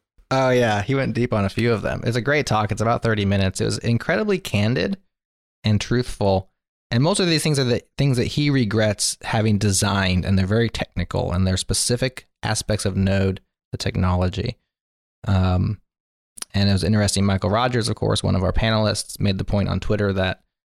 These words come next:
um, Node blew up so fast and adoption was so fast that a lot of these things Ryan could have fixed, uh, had it not gotten adopted so quickly. He could have fixed them either before one point oh or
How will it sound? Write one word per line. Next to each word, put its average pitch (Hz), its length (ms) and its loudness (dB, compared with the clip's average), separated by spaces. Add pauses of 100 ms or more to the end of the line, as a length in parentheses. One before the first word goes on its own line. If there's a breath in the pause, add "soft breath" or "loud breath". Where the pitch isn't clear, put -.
(200)
um, 92 500 -4 (240)
Node 110 540 2 (160)
blew 107 280 2
up 117 140 0
so 101 160 0
fast 110 480 -4
and 101 120 0
adoption 101 480 0
was 123 140 -2
so 113 220 0
fast 104 640 -4 (640)
that 104 440 0
a 101 60 0
lot 117 240 2
of 127 80 2
these 107 160 2
things 98 580 0
Ryan 101 360 2
could 123 180 0
have 110 160 0
fixed, - 640 -2 (380)
uh, 95 140 0
had 104 220 0
it 90 120 0
not 95 320 0
gotten 98 220 2
adopted 92 420 -2
so 95 100 0
quickly. 95 340 -2
He 101 80 0
could 117 120 0
have 101 160 0
fixed - 220 -4
them 92 180 -2
either 95 160 -2
before 123 380 0
one 123 180 2
point 117 220 2
oh 110 240 2
or 98 300 -2